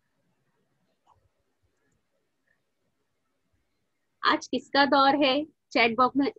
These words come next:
लिखेंगे, किसका दौर है आज? Very good, Computer पोएम, computer का, very good। आज किसका दौर है? Computer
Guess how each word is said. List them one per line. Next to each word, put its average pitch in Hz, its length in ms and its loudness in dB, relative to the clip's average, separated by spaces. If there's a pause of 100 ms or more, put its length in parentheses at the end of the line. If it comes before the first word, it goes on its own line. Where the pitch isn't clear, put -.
लिखेंगे, 254 580 -2 (960)
किसका 302 320 0
दौर 269 260 2
है 269 180 -2
आज? 262 380 0 (2000)
Very 226 280 -4
good, 269 220 -2 (880)
Computer 240 420 -4
पोएम, 240 360 -2
computer 220 560 -4
का, 143 180 -12
very 202 400 -6 (100)
good। - 100 -10 (600)
आज 220 180 -2
किसका 262 340 -2
दौर 240 260 2
है? 277 320 0 (760)
Computer 240 540 -4